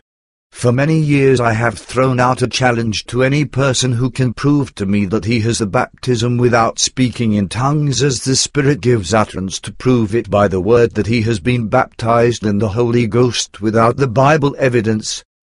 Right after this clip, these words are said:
but so far no one has accepted the challenge. I only say this because so many were as I was. They have a rigid idea that they have received the baptism without the Bible evidence.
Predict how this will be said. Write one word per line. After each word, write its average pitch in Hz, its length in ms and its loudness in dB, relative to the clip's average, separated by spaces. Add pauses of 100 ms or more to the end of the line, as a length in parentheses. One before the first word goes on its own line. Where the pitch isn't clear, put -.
(100)
but 110 140 -6
so 98 240 0
far 113 260 0
no 120 220 4
one 120 320 0
has 113 240 0
accepted 120 580 -4
the 98 120 -2
challenge. 92 680 -4 (500)
I 107 180 4
only 139 320 2
say 135 260 2
this 127 320 0
because 127 460 0
so 117 240 2
many 117 320 0
were 120 180 2
as 123 140 2
I 104 100 4
was. 104 260 0 (520)
They 110 140 2
have 101 200 0
a 104 100 0
rigid 101 380 -2
idea 110 560 2
that 82 160 -4
they 98 140 2
have 104 200 -2
received 113 600 -2
the 110 80 0
baptism 123 680 -2
without 117 380 2
the 104 120 -6
Bible 123 460 2
evidence. 90 640 -2